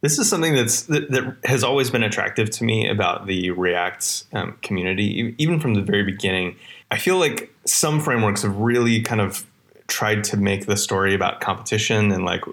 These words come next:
you know, they do this, we do this thing better, they do this, we do this thing,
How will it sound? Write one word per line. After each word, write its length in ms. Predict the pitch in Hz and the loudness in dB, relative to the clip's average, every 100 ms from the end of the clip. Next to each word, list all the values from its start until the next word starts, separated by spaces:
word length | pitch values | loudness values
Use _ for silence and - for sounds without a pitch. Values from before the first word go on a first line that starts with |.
| - | -6
you 80 | 95 | -6
know, 140 | 90 - | -6 -6
they 240 | 101 101 104 | -4 0 2
do 160 | 104 | 2
this, 260 | 101 101 - | 2 0 0
we 120 | 101 | 0
do 120 | 98 | 0
this 160 | 92 - | 0 -4
thing 180 | 95 90 | -4 -2
better, 380 | 92 92 92 | 0 2 2
they 140 | 92 92 | 2 0
do 160 | 92 | 0
this, 340 | 90 90 - - | 0 0 -2 -4
we 120 | 90 | -2
do 160 | 92 87 | -2 -2
this 200 | 85 - | -2 -2
thing, 440 | 90 87 85 | -4 -4 -6